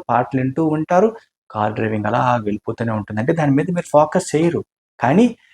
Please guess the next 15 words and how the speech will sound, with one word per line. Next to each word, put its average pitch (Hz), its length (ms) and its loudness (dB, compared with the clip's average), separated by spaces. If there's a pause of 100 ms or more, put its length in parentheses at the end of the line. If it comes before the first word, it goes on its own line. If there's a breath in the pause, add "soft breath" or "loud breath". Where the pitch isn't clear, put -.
(160)
ఎందుకు 220 360 6
అలా 208 120 6
ఫోకస్ 175 400 0
చేయరు 156 280 0
అంటే 143 220 -2
దాని 135 200 -2
అర్థం 135 320 0 (480 soft breath)
స్టార్టింగ్‌లో 165 640 2
మీరు 175 260 -2
చాలా 127 280 4 (100)
జాగ్రత్తగా 143 680 0 (160)
పదే 110 340 2
పదే 143 360 -2
అది 143 260 0
ప్రాక్టీస్ 143 580 -2